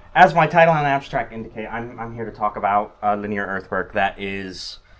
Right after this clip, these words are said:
best known for its pre-medieval origins. The Antonine Wall is the remains of Imperial Rome's one-time northwest frontier in central Scotland, and since two thousand eight, it's been part of the expanding multinational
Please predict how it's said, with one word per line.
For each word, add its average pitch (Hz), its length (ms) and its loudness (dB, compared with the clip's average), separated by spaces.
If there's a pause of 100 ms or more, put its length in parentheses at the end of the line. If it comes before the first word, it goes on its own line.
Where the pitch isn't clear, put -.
(220)
best 135 300 2
known 117 260 -2
for 113 220 -2
its 110 100 -10
pre-medieval 104 920 -6
origins. 85 720 -6 (420)
The 143 160 2
Antonine 139 440 -2
Wall 117 320 2
is 113 320 -6
the 113 100 -4
remains 101 540 -6
of 98 240 -6
Imperial 110 520 -2
Rome's 92 580 -4 (340)
one-time 113 760 0
northwest 107 540 -2
frontier 90 500 -6
in 90 80 -6
central 104 300 -10
Scotland, 139 580 -2 (400)
and 110 140 -10
since - 180 -10
two 170 160 -4
thousand 117 380 2
eight, 104 260 -4 (140)
it's 92 180 -18
been 104 160 -4
part 107 240 2
of 98 200 -4
the 98 280 -8
expanding 117 920 -6
multinational 101 920 -6